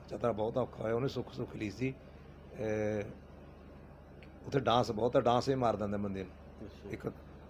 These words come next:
Speaker 1: ਇੱਕ ਖਾਰਾ ਪਾਣੀ ਉਹ ਮਾਰ ਦਿੰਦਾ ਹੈ।
Speaker 2: ਠੀਕ ਹੈ।
Speaker 1: ਤੇ ਚ-, ਕਿਸ਼ਨਾ ਤਾਂ ਬਾਹਲਾ ਕਰੜਾ ਬੰਦਾ ਸੀ, ਬਾਹਲੇ ਮਜ਼ਬੂਤ ਲੋਹੇ, ਉਹ ਤਾਂ ਮਾਨੋ ਲੋਹ ਪੁਰਸ਼ੇ ਸੀ ਕਿਸ਼ਨਾ ਤਾਂ। ਮੱਛਰੇ ਮਰੀ ਜਾਂਦਾ, ਉਹਦੇ ਡਾਂਸ ਹੀ ਲੜ ਲੜ ਮਰੀ ਜਾਂਦਾ, ਐਡਾ ਕਰੜਾ ਬੰਦਾ ਸੀ।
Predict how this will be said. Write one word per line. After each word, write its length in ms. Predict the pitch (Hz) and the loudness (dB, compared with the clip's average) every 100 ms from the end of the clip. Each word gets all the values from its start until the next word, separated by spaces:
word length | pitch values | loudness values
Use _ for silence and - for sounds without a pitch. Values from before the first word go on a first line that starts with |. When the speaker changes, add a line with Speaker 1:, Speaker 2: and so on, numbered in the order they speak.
| - | -8
Speaker 1:
ਇੱਕ 180 | 113 95 | -8 -2
ਖਾਰਾ 320 | - 107 107 | 4 8 8
ਪਾਣੀ 320 | 107 107 101 | 6 2 2
ਉਹ 160 | 95 113 | -2 -2
ਮਾਰ 260 | 113 104 98 | 2 2 2
ਦਿੰਦਾ 200 | 92 92 | -4 -6
ਹੈ। 60 | - - | -10 -12
Speaker 2:
ਠੀਕ 180 | 98 | -10
ਹੈ। 60 | 92 - - - | -12 -14 -14 -4
Speaker 1:
ਤੇ 140 | 113 - | -4 -2
ਚ-, 100 | 117 - - - - | -6 -6 -12 -16 -2
ਕਿਸ਼ਨਾ 380 | 139 147 147 156 | 0 4 4 8
ਤਾਂ 200 | 160 160 | 6 8
ਬਾਹਲਾ 300 | 127 202 208 | 8 10 10
ਕਰੜਾ 340 | 156 139 135 | 10 12 10
ਬੰਦਾ 320 | 127 117 107 | 8 2 0
ਸੀ, 200 | - - - | -2 -6 4
ਬਾਹਲੇ 260 | 139 196 | 10 10
ਮਜ਼ਬੂਤ 500 | 175 151 120 120 127 | 12 6 6 2 2
ਲੋਹੇ, 320 | 127 127 127 131 - - - - - - - | 6 8 6 4 -4 -16 -18 -18 -18 -18 2
ਉਹ 60 | 165 | 10
ਤਾਂ 140 | 196 | 12
ਮਾਨੋ 300 | 185 175 180 | 12 12 12
ਲੋਹ 220 | 165 208 202 | 12 12 12
ਪੁਰਸ਼ੇ 340 | 180 147 139 | 10 8 4
ਸੀ 140 | 101 - - - - - - - | 4 -4 -12 -18 -18 -18 -18 0
ਕਿਸ਼ਨਾ 320 | 135 123 117 | 2 4 4
ਤਾਂ। 180 | 98 90 - - - - | 2 0 -6 -14 -16 -2
ਮੱਛਰੇ 440 | 135 160 - 170 196 | 8 8 12 12 12
ਮਰੀ 220 | 185 160 | 12 12
ਜਾਂਦਾ, 200 | 151 156 | 12 12
ਉਹਦੇ 140 | 175 | 12
ਡਾਂਸ 300 | 160 160 151 | 12 12 12
ਹੀ 60 | 160 | 12
ਲੜ 200 | 156 147 | 12 12
ਲੜ 160 | 147 143 | 12 10
ਮਰੀ 200 | 135 131 | 8 8
ਜਾਂਦਾ, 180 | 127 | 8
ਐਡਾ 180 | 131 127 | 8 8
ਕਰੜਾ 300 | 123 120 113 | 8 6 6
ਬੰਦਾ 300 | 107 104 104 | 4 2 0
ਸੀ। 120 | - | -2